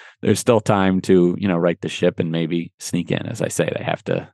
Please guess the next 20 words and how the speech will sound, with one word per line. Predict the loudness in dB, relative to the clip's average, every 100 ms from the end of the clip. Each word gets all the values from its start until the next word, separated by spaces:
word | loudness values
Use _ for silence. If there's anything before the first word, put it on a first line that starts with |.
| _ -14
they |
have | -12 -2
to | 0
have | 2
sixty-eight | -2 0 2 2
teams | 2 2 2
in | 2
this | 2 4
thing | 4 4 0 -6 _ -18
at | -12
the | 0
bottom. | 2 4 2 0
They're | -2
usually | 0 -2 -4 -4
not, | -2 -2 -4 _
not | -4 -4 -6 _ 2
very | 4 6 2 -4 _ _ -6
impressive | -2 0 2 2 0
necessarily. | -2 -2 0 4 6 4 0 -4 -20 _ -6
Um, | -2 0 -2 -4 -6 -10